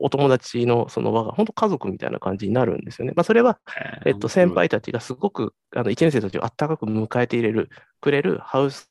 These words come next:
Speaker 1: 歓迎行事っていうものをちゃんと準備したりとかですね。
Speaker 2: うん。
Speaker 1: うん。で、
Speaker 2: いいですね。
Speaker 1: 担任、ハウス担任なんですけど、私は一年生の。
Speaker 2: はい。
Speaker 1: ハウス担任と別で、そのスモールハウス、えっと、縦割りの、あ、スモールハウスを見る教員もいるんです。彼らのことをハウスアドバイザーと呼ぶんですけど。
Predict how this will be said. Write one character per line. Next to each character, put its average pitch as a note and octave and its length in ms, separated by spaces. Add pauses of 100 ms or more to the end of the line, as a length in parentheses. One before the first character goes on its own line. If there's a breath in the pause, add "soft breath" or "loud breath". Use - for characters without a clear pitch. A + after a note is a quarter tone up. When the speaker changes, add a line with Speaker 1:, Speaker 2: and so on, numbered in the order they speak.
Speaker 1:
歓 C3 180
迎 C3 140
行 B2+ 160
事 G2 120
っ - 20
て - 140
い - 20
う - 20
も B2 60
の B2+ 80
を - 40
ち - 100
ゃ B2 40
ん C3+ 40
と D3+ 60
準 F3 120
備 - 100
し - 60
た - 100
り - 80
と - 80
か - 80
で - 60
す - 120
ね。 - 140 (300 soft breath)
Speaker 2:
う F2+ 60
ん。 F#2 320
Speaker 1:
う C3+ 60 (100)
ん。 - 200
で、 G3 120
Speaker 2:
い - 20
い - 20
で D#3+ 120
す - 120
ね。 - 40
Speaker 1:
担 A#3+ 220
任、 A#3 440
ハ A3 180
ウ A3+ 80
ス A3 140
担 G#3+ 200
任 A2 180
な F2 60
ん E2+ 40
で - 40
す - 60
け - 60
ど、 - 20
私 - 260
は - 60
一 G#2 180
年 F#2 140
生 - 240
の。 F2+ 100
Speaker 2:
は D#2+ 60
い。 D#2+ 120 (280 soft breath)
Speaker 1:
ハ A#3 160
ウ B3+ 100
ス - 60
担 B3 160
任 A#3 100
と G#3 100
別 G3 180
で、 A3 80
そ G3+ 100
の F#3 60
ス - 180
モ A#3 160
ー A#3+ 40
ル B3 120
ハ - 140
ウ - 40
ス、 - 240
え A2+ 100
っ - 20
と、 - 100
縦 - 260
割 F#3+ 220
り F#3+ 60
の、 A3 180 (240)
あ、 C3+ 100
ス - 140
モ G3 100
ー G#3 40
ル G#3 60
ハ A#3+ 120
ウ A3+ 60
ス - 120
を F#3 60
見 G#3 180
る G#3+ 240 (300 soft breath)
教 D3 180
員 C3+ 140
も A2 100
い G#2 60
る - 60
ん - 40
で - 80
す。 - 100
彼 A3+ 200
ら F#3+ 80
の - 120
こ - 100
と - 100
を - 40
ハ - 160
ウ - 40
ス - 160
ア - 60
ド C3+ 120
バ C#3+ 140
イ - 20
ザ - 100
ー - 60
と - 100
呼 - 60
ぶ - 140
ん - 40
で - 60
す - 80
け - 100
ど。 - 180